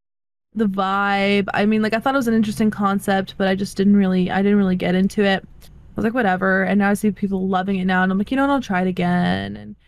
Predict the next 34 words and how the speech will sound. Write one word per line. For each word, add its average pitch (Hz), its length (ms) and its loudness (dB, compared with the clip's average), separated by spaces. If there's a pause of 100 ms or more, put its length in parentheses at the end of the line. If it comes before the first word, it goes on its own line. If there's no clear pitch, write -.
(260)
I 330 100 0
can 339 160 0
see 320 400 0
why 254 220 -2
people 277 280 -4
like 262 220 0
it, 285 140 -2
but 214 80 0
I'm 202 100 0
still 226 300 -2
a 254 100 2
little 254 160 0
hesitant 240 500 0
into 247 320 0
it. 226 160 -2
But 180 220 0 (440)
yeah, 208 140 2
I've 208 80 2
been 226 100 0
watching 196 680 0 (360)
a 190 100 2
handful 185 560 2
of 190 100 -4
that - 220 -2 (120)
and, 196 200 2
and 208 160 2
reading 202 240 2
a 202 80 2
lot 185 260 0
of, 190 260 -2
uh, - 240 -2
manga 190 580 0
too. - 520 -12
But - 200 -16